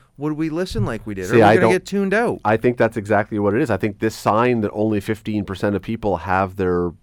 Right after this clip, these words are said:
Speaker 2: their boosters, I think that's absolutely a sign of exactly that. I think that again, I'm not suggesting for a second that Tam or Fauci or any of them were intentionally trying to mislead.
Speaker 1: I don't believe so either.
Speaker 2: But the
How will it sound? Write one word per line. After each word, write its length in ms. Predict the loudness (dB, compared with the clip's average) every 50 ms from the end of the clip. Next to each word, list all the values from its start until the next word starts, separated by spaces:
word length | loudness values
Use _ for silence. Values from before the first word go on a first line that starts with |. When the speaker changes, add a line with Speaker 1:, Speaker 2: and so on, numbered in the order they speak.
| _ -20
Speaker 2:
their 360 | -10 -6 -4 -4 -4 -4 -6 -6
boosters, 560 | -6 -4 -4 -4 -4 -4 -6 -8 -8 -8 -6
I 140 | -6 -4 -2
think 160 | -2 -2 -2
that's 180 | -2 -4 -2 -2
absolutely 880 | -2 -2 -2 -2 -4 -4 -2 -2 0 0 0 0 0 -2 -4 -4 -2
a 60 | -2 -4
sign 340 | -4 -4 -2 -2 -2 -4
of 80 | -4 -6
exactly 540 | -6 -6 -4 -2 -2 -2 -2 -4 -6 -6 -4
that. 320 | -4 -4 -4 -4 -8 -12 -10 -6
I 100 | -6 -4
think 300 | -2 -2 -2 -2 -2 -2
that 220 | -4 -4 -4 -4 -10 -20 -20 -20 -20 -20 -20 -20 -20 -20 _ -20 _
again, 280 | -8 -2 2 2 2 2
I'm 280 | 2 2 2 2 4 4
not 280 | 4 6 4 4 2 -2
suggesting 600 | -6 -6 -2 2 2 2 2 2 -2 -4 -4 -4
for 200 | -4 -2 -2 -2
a 60 | -2
second 480 | -2 -2 -2 -2 -2 -2 -4 -4 -4
that 420 | -4 -2 -2 -2 -2 -6 -12 _ -14
Tam 440 | -8 -4 -4 -2 -2 -2 -2 -2 -4
or 180 | -4 -6 -8
Fauci 480 | -4 -2 -2 -2 -2 -4 -6 -6 -4 -2
or 80 | -2
any 180 | -2 0 -2 -2
of 120 | -4 -4
them 180 | -2 -4 -4 -2
were 300 | -2 -2 -2 -2 -2 -4 -8 -16 -20 -20 _ _ -4
intentionally 800 | -4 -4 -4 -4 -4 -4 -4 -4 -4 -4 -2 -2 0 -2 -4 -4
trying 320 | -4 -4 -2 -2 -2 -4 -6
to 80 | -6
mislead. 640 | -4 -4 -6 -6 -6 -8 -8 -8 -8 -8 -10 -12 -12 -14
Speaker 1:
I 40 | -16
don't 160 | -16 -14 -12
believe 180 | -12 -12 -12
so 180 | -12 -12 -12 -12
either. 260 | -12 -12 -14 -16 -18 -16 _
Speaker 2:
But 360 | -8 0 2 2 2 2 0 -8 _
the 260 | -8 -4 -4 -4 -4